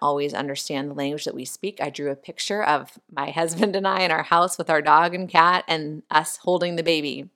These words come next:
And I put it in, in our baby's future room.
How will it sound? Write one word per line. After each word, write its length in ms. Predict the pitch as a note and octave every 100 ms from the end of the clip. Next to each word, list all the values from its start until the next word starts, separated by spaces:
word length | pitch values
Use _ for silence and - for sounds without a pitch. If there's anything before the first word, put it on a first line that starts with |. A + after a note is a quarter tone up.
| _ _
And 100 | D#3
I 60 | C#3+
put 240 | - E3
it 120 | F3+
in, 300 | F3+ E3+ D#3+ - _ _ _ _ _ _
in 140 | E3
our 120 | D3+ D#3
baby's 520 | D#3 D#3 D#3+ D#3+ -
future 320 | E3 D#3+ G3
room. 400 | F#3 D#3+ F#3+ A3